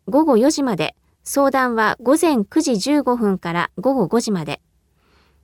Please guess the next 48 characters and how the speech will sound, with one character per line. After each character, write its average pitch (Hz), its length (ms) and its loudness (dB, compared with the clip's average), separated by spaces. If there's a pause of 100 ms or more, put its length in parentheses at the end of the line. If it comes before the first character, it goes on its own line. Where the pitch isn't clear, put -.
(140)
作 - 240 -6
成 330 220 2
し - 80 -6
た 311 100 -2
申 302 240 -4
告 294 180 -4
書 285 120 -6
な 269 120 -2
ど 208 140 0
は 175 220 0 (100)
本 302 240 2
庁 302 220 -2
舎 202 180 -4
六 185 260 0
階、 208 320 -2 (680)
区 - 260 2
税 277 220 2
務 320 160 2
課 320 120 0
で 311 100 0
も 277 120 2
受 190 160 -2
け - 20 -4
付 - 140 -8
け 175 40 -2
ま 175 140 0
す。 - 160 -14 (800)
受 320 200 0
付 311 220 -2
日 294 260 0
時、 165 220 -2 (600)
土 208 100 4
曜 311 240 4
日 254 300 0
曜 302 240 4
を 214 80 4
除 202 280 2
く - 260 2 (120)
三 330 300 0
月 247 260 -2
十 269 300 2
五 240 100 0
日 226 240 0
木 175 240 -2
曜 285 160 4
日 208 140 0
ま 160 100 -4
で、 147 180 -4